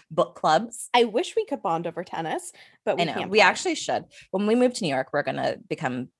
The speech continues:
Speaker 1: pro tennis players.
Speaker 2: Can't wait. Watch out, Serena. <laughs>
Speaker 1: We're coming for you, Wimbledon. <laughs>
Speaker 2: <laughs>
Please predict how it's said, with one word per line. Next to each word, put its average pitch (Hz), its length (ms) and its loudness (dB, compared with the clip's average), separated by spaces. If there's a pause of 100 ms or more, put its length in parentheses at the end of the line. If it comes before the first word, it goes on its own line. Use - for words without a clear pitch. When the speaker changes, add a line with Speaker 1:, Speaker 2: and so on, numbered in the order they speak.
(120)
Speaker 1:
pro 120 180 0
tennis - 320 -6
players. - 480 -8
Speaker 2:
Can't 220 260 -6
wait. - 260 -12
Watch 214 220 -12
out, 208 200 -12
Serena. - 520 -12
<laughs> - 60 -20
Speaker 1:
We're - 140 -8 (3000)
coming 359 240 -4
for 330 80 2
you, 294 160 6
Wimbledon. 269 600 6
<laughs> - 40 -20 (1400)
Speaker 2:
<laughs> - 100 2